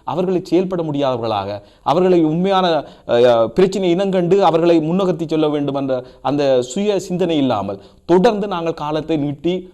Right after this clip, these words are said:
இழுத்தடித்து கொண்டு போகக்கூடாது. அதனை கைவிட்டுவிட்டு மக்களிடம் உண்மையை சொல்லுங்கள், உங்களுடைய நிலைப்பாடுகள் என்ன?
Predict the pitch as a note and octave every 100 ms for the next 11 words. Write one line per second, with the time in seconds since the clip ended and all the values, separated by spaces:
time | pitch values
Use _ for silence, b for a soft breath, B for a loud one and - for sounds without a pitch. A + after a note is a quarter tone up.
0 | - F3+ F3 D#3 C3+ C3+ A#2+ B2 B2 G#2
1 | G#2 C#3 B B - C#3+ F#3+ F#3 C#3 C3
2 | A2+ A2+ G2+ C#3+ C3+ - D3 C3 F#3+ F#3
3 | F#3 A#2 F#2+ E2+ - b b D3+ E3+ E3
4 | D3 E3+ E3+ D#3 C#3 C#3+ A#2